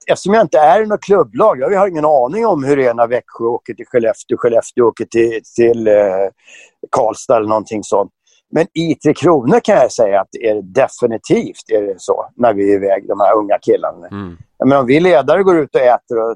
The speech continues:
Speaker 1: tar ett glas vin och sitter och käkar, jag menar, då kanske killarna går ut. Då går de också ut och äter och gör som gemene man, tar, tar en öl och sen går de hem. Men det här nattsuddet, det har jag, upplever jag, som jag sa, så går jag och lägger mig <laughs> nu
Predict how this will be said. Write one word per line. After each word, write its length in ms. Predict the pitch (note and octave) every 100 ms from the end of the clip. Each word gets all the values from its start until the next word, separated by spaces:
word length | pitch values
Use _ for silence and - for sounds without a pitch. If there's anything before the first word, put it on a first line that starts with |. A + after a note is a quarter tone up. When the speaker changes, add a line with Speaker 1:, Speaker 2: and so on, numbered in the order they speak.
| -
Speaker 1:
tar 120 | B2
ett 100 | A2+
glas 240 | B2+ A2+ -
vin 200 | A2+ G#2+
och 60 |
sitter 240 | - G#2 G#2+
och 40 |
käkar, 380 | - A2+ - G#2+
jag 100 | G#2+
menar, 240 | A2+ G#2+ - _ _ _
då 80 | -
kanske 220 | - D3+ D#3+
killarna 460 | E3+ C3+ C3+ A3+
går 160 | G3 A#2+
ut. 160 | F#2 - -
Då 160 | A#2
går 120 | C#3+ B3+
de 160 | E3
också 240 | - - C4
ut 180 | A3
och 60 | D#3+ C3
äter 440 | A2 G2 _ A#2+ G#2
och 120 | F#2 _ -
gör 120 | D#3
som 360 | - D#3+ D3+ _ -
gemene 380 | D#3 C#3+ C3
man, 320 | B2 A2 A2 G#2
tar, 320 | C3+ A#2+ A2+ _
tar 160 | D3 C3
en 80 | A#2
öl 200 | A2 G#2+
och 80 |
sen 160 | - A#2
går 100 | E3
de 120 | A2+
hem. 320 | - A#3 A2
Men 140 | A2+ A2 _ _ _ -
det 60 |
här 100 | A2
nattsuddet, 760 | A#2 C3 - - E3 G3 G3 -
det 60 |
har 160 | A#2+ A#2+
jag, 200 | C#3+ G3
upplever 400 | B2+ B2+ B2+ A#2+
jag, 240 | D3+ F3
som 120 | -
jag 120 | C3+ A#2+
sa, 200 | E3 F3
så 140 | D#3
går 120 | C#3+
jag 100 | A#2+
och 80 | A#2
lägger 280 | A#2 C#3 F3
mig 100 |
<laughs> 0 |
nu 60 | F3